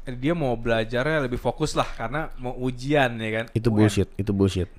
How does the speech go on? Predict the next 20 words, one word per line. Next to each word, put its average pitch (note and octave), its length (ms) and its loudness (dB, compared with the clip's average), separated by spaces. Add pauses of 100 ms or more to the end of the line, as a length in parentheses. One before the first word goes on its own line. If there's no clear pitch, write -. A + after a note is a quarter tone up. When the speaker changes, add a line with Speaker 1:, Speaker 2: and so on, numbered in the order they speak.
Speaker 1:
Ya, G2 80 -14
itu G2+ 140 -12
bullshit G2+ 340 -10
ternyata. G2+ 160 -14
Speaker 2:
Itu G2+ 80 -4
bullshit G#2 240 0
karena A#2+ 200 4
per-, B2+ 180 0
karena G#2+ 200 6
gua C#3+ 160 4
pernah G#2 440 6
Speaker 1:
Ter- G#2+ 260 -2
Speaker 2:
jadi A2+ 140 0 (400)
sama, A#2+ 360 0
sama A2+ 300 2
satu G#2+ 240 2
Speaker 1:
Itu A2 80 -2
Speaker 2:
perempuan. G#2+ 640 4
Speaker 1:
Itu B2 160 -10
benar-benar G2+ 720 -10